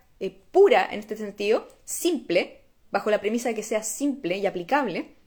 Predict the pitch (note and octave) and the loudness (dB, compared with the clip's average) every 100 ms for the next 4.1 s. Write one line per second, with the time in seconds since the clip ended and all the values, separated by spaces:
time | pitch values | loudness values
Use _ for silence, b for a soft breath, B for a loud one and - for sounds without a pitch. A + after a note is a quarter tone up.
0 | - - A3 G#3+ A3 C4 C4 D4 A3+ A3+ | -6 0 0 0 -6 -6 0 2 4 2
1 | - _ - - A#3 - - G3+ G3 A#3+ | -6 _ -6 2 2 2 -4 -4 -2 -2
2 | C#4+ G4+ G3+ F#3 - _ _ _ A3 A#3 | 0 2 2 0 -16 _ _ _ -2 0
3 | A#3 G#3 A3 G#3+ G#3+ F#3+ F3 D#3+ E3 G3 | -2 -4 -2 -2 -4 -4 -2 -2 -2 -2